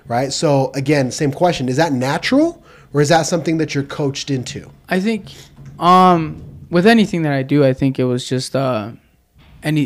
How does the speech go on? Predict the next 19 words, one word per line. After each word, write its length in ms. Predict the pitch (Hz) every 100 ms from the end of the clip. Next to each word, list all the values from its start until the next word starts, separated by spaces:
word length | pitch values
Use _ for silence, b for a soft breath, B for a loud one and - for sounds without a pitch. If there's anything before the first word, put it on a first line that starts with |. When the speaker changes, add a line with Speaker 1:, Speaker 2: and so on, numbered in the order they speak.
| 135
Speaker 2:
if 140 | 139
I 80 | 143
didn't 260 | 147 143 131
do 140 | 139
it 380 | 139 135 - _
the 80 | 139
best 360 | 139 139 -
way, 200 | 127 131 139
then 180 | 135
it, 160 | 127 123 -
it 220 | 139 139
just 360 | - 135 - -
wasn't 300 | 139 131 131
good 160 | 139
enough 260 | 139 135 131
for 100 | 131
me, 120 | 131
Speaker 1:
Mm. 100 | 131
Speaker 2:
right? 280 | 139 156 160